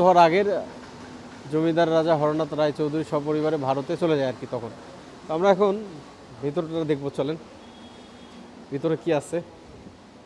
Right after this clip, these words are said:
ভিতরে আসলে এই হলো দরজা, খোলা নাই, তালা মারা। মাশাআল্লাহ, এখন রাজা নাই, কেউ নাই, কিন্তু তাদের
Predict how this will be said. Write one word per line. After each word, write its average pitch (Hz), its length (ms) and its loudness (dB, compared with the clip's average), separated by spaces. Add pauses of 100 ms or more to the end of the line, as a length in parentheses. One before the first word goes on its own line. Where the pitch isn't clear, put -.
(520)
ভিতরে 165 320 -2 (120)
আসলে 180 240 -4 (1400)
এই 180 100 2
হলো 170 140 -2 (120)
দরজা, 156 300 -6 (440)
খোলা 160 320 0
নাই, 147 100 -2 (220)
তালা 147 240 2
মারা। 131 160 -4 (2250)
মাশাআল্লাহ, 143 460 -8 (1900)
এখন 156 160 0 (120)
রাজা 147 180 6 (100)
নাই, 175 120 2 (340)
কেউ 156 200 -6
নাই, 170 120 -2 (1300)
কিন্তু 139 240 -14 (160)
তাদের 143 260 -8